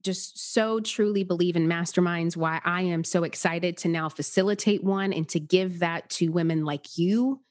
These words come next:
if that is something that you feel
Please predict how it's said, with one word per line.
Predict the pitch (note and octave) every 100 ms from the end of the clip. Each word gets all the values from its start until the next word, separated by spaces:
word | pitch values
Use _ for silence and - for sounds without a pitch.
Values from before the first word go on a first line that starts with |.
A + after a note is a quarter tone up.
| _
if | E3+ -
that | E3+
is | D#3+
something | - F3 F3+ F3+ F#3+ F#3
that | E3+ -
you | E3 F3 E3+ E3 E3 _ _ _ _
feel | - G3+ G#3 G3 F#3 E3+